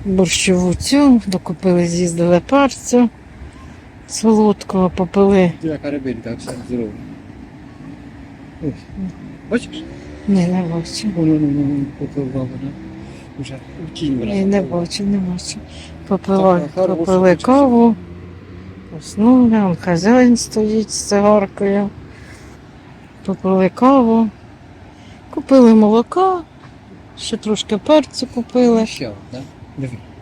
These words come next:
Speaker 1: А, я бачу, он щас побачу, на піску.
Speaker 2: Отож і вона там
Speaker 1: Да.
Speaker 2: була, так само там була. Хороша така
Speaker 1: Там
Speaker 2: рибинка.
Speaker 1: молоко.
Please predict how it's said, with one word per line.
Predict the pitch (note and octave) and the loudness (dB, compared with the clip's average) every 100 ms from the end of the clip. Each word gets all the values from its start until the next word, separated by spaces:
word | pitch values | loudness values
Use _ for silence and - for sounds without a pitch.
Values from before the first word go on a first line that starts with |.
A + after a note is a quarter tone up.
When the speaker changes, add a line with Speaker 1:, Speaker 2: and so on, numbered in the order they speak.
| - - - - - | -20 -20 -20 -10 4
Speaker 1:
А, | G#3 | 6
я | A#3+ D4 | 6 4
бачу, | F3+ D3+ - | 2 0 -2
он | F#3+ | -4
щас | - A3+ | 0 -2
побачу, | - G3+ F3+ D#3+ | 0 0 0 2
на | F#3+ | 0
піску. | - G3 - D#3+ D3 C#3 F#3 | 0 -4 -6 -6 -8 -8 -12
Speaker 2:
Отож | F3 G3 E3 | -8 -6 -4
і | |
вона | E3+ D#3+ C3 | -2 -2 -2
там | F#3 G3 | -2 0
Speaker 1:
Да. | G3+ F#3+ F3 | 4 4 2
Speaker 2:
була, | F3 | -2
так | C3 - | -8 -12
само | - A#2+ A#2+ - | -12 -12 -14 -14
там | B2 A#2+ | -14 -12
була. | A#2+ A#2+ A#2+ - - - | -12 -14 -16 -20 -12 -6
Хороша | F3+ C3+ D3+ C3 | -4 -4 -10 -10
така | C3 C3 | -8 -6
Speaker 1:
Там | |
Speaker 2:
рибинка. | C3+ F3 | -4 -4
Speaker 1:
молоко. | F3+ F3+ F#3 - D4+ | 0 0 0 0 0